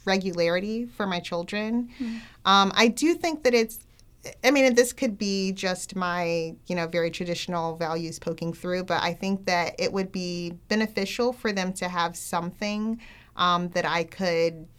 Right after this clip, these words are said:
Speaker 1: incorporate into their daily routine so that they have some type of groundedness. Um, but I think that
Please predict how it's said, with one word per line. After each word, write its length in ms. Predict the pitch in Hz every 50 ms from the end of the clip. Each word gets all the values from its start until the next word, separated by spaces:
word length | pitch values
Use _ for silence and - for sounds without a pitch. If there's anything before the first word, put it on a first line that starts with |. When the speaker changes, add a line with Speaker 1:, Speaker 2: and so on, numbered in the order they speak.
| - - - - -
Speaker 1:
incorporate 600 | 190 190 190 - - 185 185 - 185 180 175 165
into 220 | 170 170 - -
their 200 | 175 175 165 165
daily 340 | 165 165 165 165 165 170 165
routine 500 | 160 165 160 160 - - 180 180 180 185
so 160 | 190 - -
that 140 | 175 170 170
they 120 | - 170 170
have 220 | 165 165 170 165
some 200 | - - 180 175
type 260 | 170 - 160 156 -
of 160 | 170 165 160
groundedness. 920 | - - 156 156 165 170 170 185 185 190 196 196 196 202 208 208 - - - - - - - - - - -
Um, 640 | - 180 185 175 170 165 160 165 165 160 165 165 - - - - - - - - - _ - - - 180 170 - -
but 640 | 233 262 277 220 175 180 185 190 190 - - - - - - -
I 120 | 190 196
think 380 | 190 - 220 208 208 196 - -
that 420 | 202 185 180 180 180 170 - -